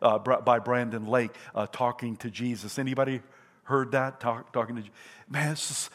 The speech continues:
it's just so ama-, that's exactly what prayer is. And the God of the universe who created you wants you to talk with him.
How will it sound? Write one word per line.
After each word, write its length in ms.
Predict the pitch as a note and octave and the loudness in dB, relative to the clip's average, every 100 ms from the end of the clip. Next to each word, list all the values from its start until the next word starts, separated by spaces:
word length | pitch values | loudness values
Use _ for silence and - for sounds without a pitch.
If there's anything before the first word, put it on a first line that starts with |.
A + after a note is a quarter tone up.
| - - | -18 -10
it's 180 | - - | -6 -4
just 200 | F#3 - | -4 -2
so 240 | - E3+ | 2 4
ama-, 220 | D3 D#3+ D3+ | 4 4 8
that's 220 | F3 F3 | 8 8
exactly 540 | C3+ C#3+ E3 E3 D#3 | 6 10 10 8 0
what 260 | D3 D3 - | 4 4 2
prayer 300 | E3 D3 C#3 E3+ F3 C3 | 4 6 6 4 2 2
is. 240 | D#3 - - - - - - | -2 -10 -18 -20 -20 -20 -8
And 80 | C3 | -2
the 60 | C3 | 4
God 180 | C#3+ D3 | 4 4
of 80 | C3 | 0
the 80 | A#2+ | -4
universe 520 | C3 G3 E3 C3+ A#2+ | -2 -2 -2 -2 -2
who 120 | B2 | -6
created 520 | A#2 C3 C#3 F#3 A#2 | -6 -4 -2 -4 -6
you 180 | A2+ A#2 - - - - | -8 -8 -10 -20 -16 -4
wants 340 | B2+ B2 - | -4 -4 -4
you 140 | B2 | -4
to 80 | A2+ | -6
talk 360 | - A#2+ A2+ - | -4 -4 -4 -6
with 160 | G2+ - | -12 -10
him. 160 | F#2 | -12